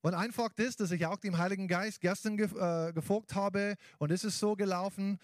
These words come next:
das war einfach für mich vom Herrn eine Bestätigung, hey, ich führe dich, ich habe alles im Griff, ich weiß, was los ist, auch wenn es schlecht ausschaut, auch wenn das Ergebnis von der Situation ist nicht, was du erwartet hast,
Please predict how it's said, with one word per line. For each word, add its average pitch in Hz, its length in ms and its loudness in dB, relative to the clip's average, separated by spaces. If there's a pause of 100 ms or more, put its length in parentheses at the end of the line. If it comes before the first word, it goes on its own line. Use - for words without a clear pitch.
(140)
das 165 160 2
war 170 160 2
einfach 185 320 0
für 165 160 0
mich 196 200 0
vom 180 160 0
Herrn 175 220 2
eine 190 80 -6
Bestätigung, 185 680 0 (220)
hey, 185 340 0 (560)
ich 143 140 0
führe 196 340 2
dich, 196 380 -2 (220)
ich 143 140 4
habe 143 200 -4
alles 180 320 0
im 208 100 0
Griff, 180 440 0 (240)
ich 131 160 0
weiß, 156 260 0
was 202 200 2
los 175 260 2
ist, 165 260 0 (220)
auch 160 260 0
wenn 175 80 0
es 170 100 0
schlecht - 380 0
ausschaut, 147 540 0 (200)
auch 190 240 2
wenn 226 80 0
das 208 140 -2
Ergebnis 196 480 -2
von 202 160 -2
der 180 80 0
Situation 180 640 0
ist 156 180 -2
nicht, 180 300 2
was 190 140 -2
du 180 100 4
erwartet 175 400 0
hast, 175 320 0